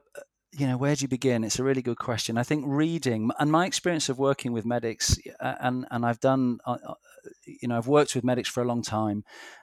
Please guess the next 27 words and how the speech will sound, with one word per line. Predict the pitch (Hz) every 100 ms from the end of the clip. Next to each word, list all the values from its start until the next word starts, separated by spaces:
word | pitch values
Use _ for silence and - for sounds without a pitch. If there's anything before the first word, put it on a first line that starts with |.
| -
um, | 120 113 113 113 113 _
and | 120 123
I | 135
think | 170 156
they're | 135
an | 127
in-, | 131 127 -
inherently | 123 110 - 139 127
curious | - - 131 117 95
bunch. | - 92 82 -
You | 120
know, | 107
they're | 101 113
sort | - 151
of | 139
interested. | 135 - 104 - - 98
They | 107
want | 113 135 117
the |
book. | - 117 -
"Tell | - 196
me | 220
the, | 175 -
what | 190 -
book | 180 -
can | 127
I?" | 120